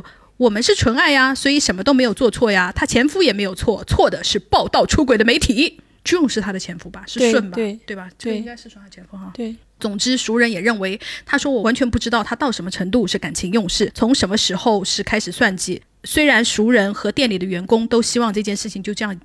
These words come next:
Speaker 1: 结束了，但是他周围的人都认为广末凉子好像成为了他攀高枝的飞行工具。这个飞行工具是那个原文，就是原话。
Speaker 2: 嗯。
Speaker 1: 因为打了引号，所以大家也知道，呵呵，我们凉子姐姐写出这样真挚的情书，这样付出的感情，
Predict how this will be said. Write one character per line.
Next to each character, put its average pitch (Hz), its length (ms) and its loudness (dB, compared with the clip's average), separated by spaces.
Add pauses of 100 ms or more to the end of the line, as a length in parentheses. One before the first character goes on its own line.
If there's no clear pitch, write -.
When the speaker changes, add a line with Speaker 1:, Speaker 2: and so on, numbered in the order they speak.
Speaker 1:
结 180 180 -4
束 208 220 -4
了， 180 100 -2
但 226 160 0
是 214 80 -6
他 208 220 0
周 220 140 -2
围 214 120 -2
的 190 120 -6
人 180 240 -6
都 220 120 2
认 220 200 0
为 165 320 -4
广 190 160 -2
末 226 140 2
凉 190 200 -2
子 180 160 -6
好 240 180 -4
像 226 200 2
成 196 200 -4
为 190 120 0
了 180 80 -4
他 185 220 -2
攀 202 220 0
高 196 160 2
枝 196 200 0
的 180 120 0
飞 208 220 2
行 180 300 -2
工 180 240 -4
具。 180 160 -6
这 208 120 0
个 202 60 4
飞 220 160 4
行 190 160 0
工 196 180 -2
具 196 140 -2
是 185 140 -2
那 190 80 -2
个 175 280 -2
原 175 220 0
文， 175 260 -6
就 196 160 0
是 190 100 -4
原 180 260 -2
话。 - 260 -10 (220)
Speaker 2:
嗯。 214 320 0
Speaker 1:
因 214 100 0
为 208 80 0
打 170 140 -2
了 175 80 -4
引 180 180 -10
号， 196 320 -10
所 202 160 0
以 - 20 2
大 202 120 2
家 196 80 4
也 175 140 -4
知 - 180 -2
道， 185 200 0
呵 196 220 -4
呵， 190 240 -4
我 190 80 -6
们 175 100 -4
凉 185 160 0
子 202 140 -2
姐 180 160 -2
姐 185 140 0
写 196 160 2
出 220 120 -2
这 220 120 -2
样 196 100 -4
真 208 180 -4
挚 185 120 -6
的 180 80 -8
情 180 200 -8
书， 185 320 -4 (320)
这 285 120 2
样 226 120 4
付 240 140 2
出 208 160 2
的 208 80 4
感 185 180 0
情， 175 360 -2